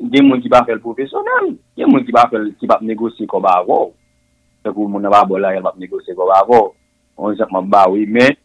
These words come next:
depi, depi nèg la fini,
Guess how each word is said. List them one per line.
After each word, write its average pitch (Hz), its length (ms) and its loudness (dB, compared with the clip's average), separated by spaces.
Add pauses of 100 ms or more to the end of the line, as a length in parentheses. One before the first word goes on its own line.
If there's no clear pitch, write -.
(380)
depi, 113 300 0 (160)
depi 127 400 0 (340)
nèg 113 200 0
la 113 200 8
fini, 120 400 -6